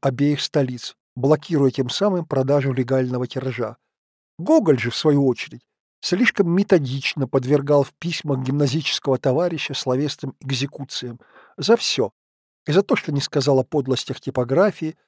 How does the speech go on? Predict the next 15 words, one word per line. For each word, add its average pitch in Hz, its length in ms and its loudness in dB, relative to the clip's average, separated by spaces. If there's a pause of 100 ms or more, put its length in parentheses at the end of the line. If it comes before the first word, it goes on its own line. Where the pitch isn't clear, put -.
(220)
и 131 60 -4
за 175 100 4
то, 226 140 4
что - 180 -2
подлец-типографщик 156 1400 2
дал 165 220 4
мерзкую 170 480 0
бумагу, 160 540 0 (320)
и 147 60 0
за 190 100 8
то, 262 120 4
что - 160 0
буквы 196 600 4
тоже 180 300 6 (160)
подлые. 151 600 2